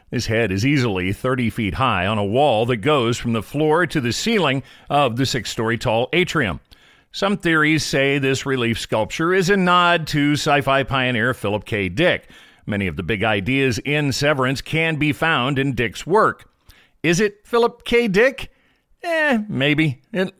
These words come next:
looks like some images of Dick, who had a white beard later in his life, but, as we'll find out,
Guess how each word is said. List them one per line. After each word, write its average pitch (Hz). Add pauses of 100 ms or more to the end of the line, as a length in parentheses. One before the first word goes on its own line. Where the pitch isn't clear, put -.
looks 151
like 139
some 143
images 127
of 120
Dick, 120
who 143
had 131
a 120
white 117
beard 143
later 131
in 120
his 117
life, 185
but, 196 (360)
as 180
we'll 165
find 175
out, 180